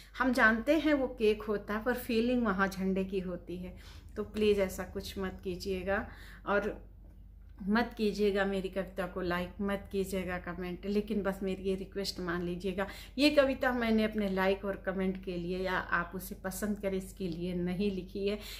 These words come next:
ये कविता बस आप लोगों तक संदेश पहुंचाने के लिए लिखी है कि प्लीज़, प्लीज़ इस बार झंडे का केक मत बनवाइएगा। लाखों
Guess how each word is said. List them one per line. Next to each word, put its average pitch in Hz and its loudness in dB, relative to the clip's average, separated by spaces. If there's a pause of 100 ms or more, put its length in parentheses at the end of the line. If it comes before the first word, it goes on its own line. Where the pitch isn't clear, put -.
(120)
ये 269 2
कविता 240 2
बस 220 2
आप 208 2
लोगों 226 2
तक 233 -4
संदेश 226 4
पहुंचाने 190 0
के 190 -2
लिए 190 0
लिखी 180 -4
है 202 0
कि 208 -2
प्लीज़, 247 4 (840)
प्लीज़ 277 8 (240)
इस 240 -4
बार 185 -2 (400)
झंडे 220 6
का 175 4
केक 175 -6
मत 170 -2
बनवाइएगा। 170 -2 (560)
लाखों 226 8